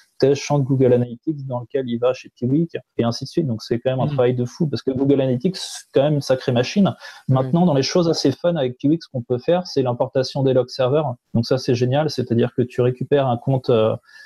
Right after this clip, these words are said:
Speaker 1: euh, un compte, enfin, tu récupères un site internet sur lequel il n'y a jamais eu de solution analytics installée, tu peux retraiter tous les logs serveurs et les importer dans Piwik avec des filtres, c'est-à-dire que tu dis, bah non, le trafic des, des bots, je vais pas le remonter, tel trafic, je vais pas le remonter,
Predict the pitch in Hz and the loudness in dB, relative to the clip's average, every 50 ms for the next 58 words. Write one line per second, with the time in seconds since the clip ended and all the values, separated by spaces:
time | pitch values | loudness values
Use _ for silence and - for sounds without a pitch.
0 | - - _ _ _ - 120 120 117 113 113 113 110 117 120 - _ 139 139 139 | -20 -20 _ _ _ 0 2 2 4 4 4 4 2 0 -2 -4 _ -12 -12 -12
1 | _ _ - - 98 98 _ _ _ - 139 131 131 127 - 151 151 147 131 - | _ _ -8 -8 -8 -8 _ _ _ -2 0 0 0 -2 -2 -4 -4 -2 -4 -8
2 | - - - 131 - - 135 143 151 156 - - 120 113 110 - - 143 143 127 | -8 -6 -6 -6 -4 -4 -4 -4 -4 -4 -4 -2 0 0 0 2 0 0 2 2
3 | 120 117 120 123 131 135 135 - - 135 127 127 127 - 131 127 127 123 120 120 | 2 2 2 0 0 0 -2 -2 0 0 0 0 -2 -2 -2 -2 0 0 0 0
4 | - 131 127 120 123 117 - - - 123 139 160 170 - - - - - - - | 0 0 0 0 0 -2 -2 0 2 2 2 2 0 -2 -8 -20 -20 -20 -4 0
5 | - 120 123 - 156 160 143 139 131 - - 131 123 - 151 151 147 - - 147 | 0 0 2 4 4 4 4 4 0 0 -2 -2 0 2 2 0 0 0 2 4
6 | 139 135 123 123 139 160 151 131 127 123 117 - - 120 120 123 151 160 147 135 | 4 4 4 4 4 4 2 2 2 0 0 0 0 2 2 2 2 2 2 2
7 | 120 120 117 117 127 127 - 139 120 - - 139 123 123 123 120 - - 131 151 | 2 0 -2 -2 -4 -4 -4 -4 -4 -2 -2 -2 -2 -2 -4 -6 -2 0 0 2
8 | 175 180 175 - _ - 127 127 135 143 143 143 131 127 120 120 - - 165 175 | 2 0 -2 -4 _ 0 2 2 2 2 2 0 0 -2 -2 -2 -2 0 0 0
9 | 170 - - - - - - 123 123 123 - 127 123 - 135 127 120 117 127 127 | -2 -4 -10 -16 -8 -4 -2 -2 -2 -2 -4 -10 -6 -4 -2 0 0 0 -2 -2
10 | 123 117 113 113 - - 131 - - 139 127 127 131 127 127 123 127 127 123 135 | -4 -6 -6 -4 -4 -4 -4 -2 -2 -2 0 2 2 2 2 2 2 2 2 2
11 | 147 151 135 123 113 - 117 113 113 117 120 123 120 - 156 156 147 - 127 127 | 0 0 0 -2 -2 0 0 0 0 0 -2 -2 -2 -2 -2 -2 0 -2 -4 -4
12 | - - 120 - - 135 123 127 120 - 120 117 113 117 117 110 110 - 156 165 | -4 -4 -4 -2 -2 -2 0 -2 0 0 0 0 0 0 -2 -2 -2 -2 -2 -2